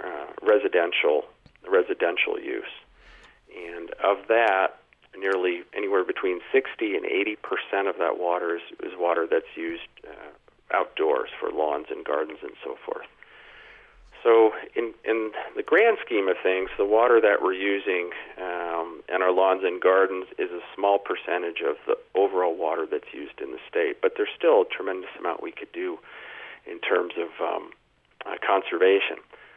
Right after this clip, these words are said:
Uh, I, th-, I think the last thing I would add is that, um, metering is, is key. So depending on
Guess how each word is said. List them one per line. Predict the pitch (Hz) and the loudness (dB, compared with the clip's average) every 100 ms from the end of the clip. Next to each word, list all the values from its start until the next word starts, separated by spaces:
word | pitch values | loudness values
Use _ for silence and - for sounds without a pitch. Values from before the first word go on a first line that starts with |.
| _ - | _ -10
Uh, | 85 85 87 - | -4 -2 -2 -4
I, | |
th-, | - - | -4 -4
I | - | 0
think | 151 147 | 0 2
the | |
last | 87 117 160 - | 4 4 2 2
thing | 104 | 2
I | 92 | 4
would | 92 | 4
add | 87 90 90 | 4 4 4
is | 87 - | 2 2
that, | 87 87 - | 0 0 -2
um, | 80 78 80 - | -2 -2 -4 -14
metering | 95 110 139 120 87 78 - _ _ _ - | -10 -4 2 4 2 -4 -14 _ _ _ -6
is, | 85 85 - | -6 -6 -8
is | 92 - | -10 -8
key. | - - 92 82 | -8 -4 -4 -2
So | - 107 104 - - - - | 4 4 4 -4 -20 -20 -8
depending | - - 175 165 | -6 -2 2 4
on | 123 107 101 95 | 4 2 0 -6